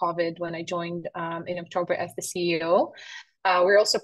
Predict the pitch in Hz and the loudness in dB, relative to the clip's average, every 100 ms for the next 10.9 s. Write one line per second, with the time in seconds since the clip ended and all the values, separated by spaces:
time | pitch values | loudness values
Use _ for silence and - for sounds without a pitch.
0 | - 208 202 185 185 - 196 - 185 185 | 2 4 4 2 -2 -4 -8 0 4 4
1 | 185 180 175 175 165 160 196 202 269 269 | 4 2 0 0 -2 -6 -2 0 0 -2
2 | 180 175 - 170 170 175 175 180 - 175 | -8 -8 -4 -2 -2 -6 -4 -6 -4 -6
3 | 180 170 185 185 190 - 165 165 175 170 | -4 -4 -2 -2 -2 -6 -8 -6 -4 -2
4 | 170 170 175 160 160 165 165 - 175 175 | -2 -2 -4 -4 -4 -8 -8 0 2 2
5 | 175 165 - 180 165 165 180 165 170 165 | 0 -4 -4 -4 -2 -2 0 0 -2 -4
6 | - 180 - 165 160 151 165 - 233 - | -6 -4 -2 -2 0 0 2 0 0 -2
7 | - 165 165 - _ 160 156 160 160 170 | -2 -2 -2 -8 _ -10 -8 -8 -10 -12
8 | 170 - - - _ 220 196 233 254 214 | -14 -18 -18 -20 _ -4 -2 0 2 2
9 | - 214 208 214 208 202 196 202 - 180 | 0 4 6 6 4 2 0 0 -2 0
10 | 180 208 269 294 190 175 175 175 | 2 4 4 4 4 2 0 -4